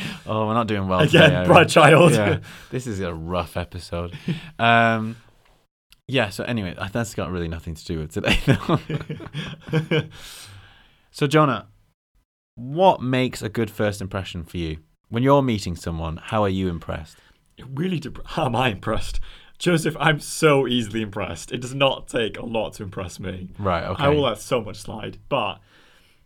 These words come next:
Speaker 1: what does take? I could have, ah, do you know, do you know what? I'm, if it's an important introduction, I'm so overly nervous.
Speaker 2: Mm.
Speaker 1: And I hate it.
Speaker 2: Right, okay.
Speaker 1: <laughs> If it's, like, just regular, like, whatever,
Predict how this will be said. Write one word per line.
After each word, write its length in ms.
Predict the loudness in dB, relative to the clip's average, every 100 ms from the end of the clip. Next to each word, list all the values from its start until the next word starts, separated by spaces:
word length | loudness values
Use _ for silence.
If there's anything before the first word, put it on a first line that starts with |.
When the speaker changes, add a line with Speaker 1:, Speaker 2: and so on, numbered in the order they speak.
| _ _ -16
Speaker 1:
what 160 | -14
does 180 | -12 -14
take? 400 | -12 -14 -14 -18 -20
I 40 | -20
could 140 | -20
have, 120 | -20 -20
ah, 80 | -16
do 120 | -12
you 20 |
know, 160 | -10 -10
do 180 | -10 -8
you 20 |
know 100 | -6
what? 140 | -8 -8
I'm, 180 | -12 -12 _ _ _ _ _ _ -8
if 360 | -8 -8 -20 _ _ _ _
it's 460 | -12 -12 -14 -16 -16 -8
an 80 | -6
important 560 | -6 -2 -2 -2 -6
introduction, 680 | -12 -10 -10 -10 -12 -12 -16 -14
I'm 200 | -14 -14
so 480 | -12 -6 -2 -2 -2
overly 340 | -6 -6 -8
nervous. 720 | -6 -8 -8 -12 -12 -18 -12 -2
Speaker 2:
Mm. 360 | -2 -2 -6 -12 -20
Speaker 1:
And 120 | -18
I 60 |
hate 240 | -12 -12 -10
it. 180 | -12 -12 _ _ _ -8 4
Speaker 2:
Right, 320 | 6 6 4
okay. 400 | -2 -4 -6 -6
Speaker 1:
<laughs> 20 |
If 140 | -6 -6
it's, 160 | 0
like, 220 | 2 2 2
just 160 | -8
regular, 500 | -4 -4 -2 -2 -2
like, 340 | -2 -4 -6 -8
whatever, 600 | -8 -8 -6 -6 -8